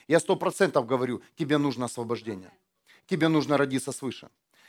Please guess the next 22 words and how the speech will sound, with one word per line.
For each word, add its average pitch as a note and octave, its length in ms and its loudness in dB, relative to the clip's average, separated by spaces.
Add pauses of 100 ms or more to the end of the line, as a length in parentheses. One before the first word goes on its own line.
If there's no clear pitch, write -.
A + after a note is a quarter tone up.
(140)
И - 100 -12
сегодня A3+ 380 4
мы A3 140 4
будем G3+ 280 4
молиться. G3 640 2 (160)
Э, C#3+ 340 -2 (680)
Дух A#2+ 280 -8
Святой B2+ 280 -6
сказал B2 280 -4
молиться. A#2+ 480 -2 (560)
Если F#3 300 6
ты G3+ 140 0
чувствуешь F3+ 460 -6
тяжесть, C3+ 420 2
если D#3 260 -6
ты D#3+ 40 -16
чу-, E3 180 -14
чувствуешь, - 500 -8
нужно D3+ 240 -2
обновление, C3 560 0
выходите D3+ 560 -6
вперёд. C#3 440 -4